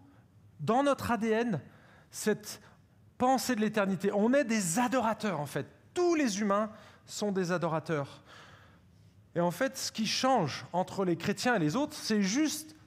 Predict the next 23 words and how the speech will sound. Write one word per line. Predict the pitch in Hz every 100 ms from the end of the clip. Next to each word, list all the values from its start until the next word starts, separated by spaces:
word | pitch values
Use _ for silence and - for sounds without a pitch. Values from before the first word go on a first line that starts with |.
| - -
l'objet | 170 208 165 156 220
de | 214
notre | 139 -
adoration. | 127 120 120 - 120 - - - _ _ _ - - - - - _ - - - -
C'est | - 269
uniquement | 302 294 294 294
ça. | - 285 208 - - - - - - - -
Mais | 160 180
on | 180 175
est | 175
tous | - 262 240 - - - - 143
des | 175 160
adorateurs. | 151 147 143 143 113 - - - - - -
Et | 202
Paul | 202 285 277
le | 262
savait. | 262 247 233 220 - - - -
Et | 214
il | 220
va | 185 226 226
s'en | - 214
servir, | - 247 220 202 196 190 - - -
justement. | 131 196 233 233 202 180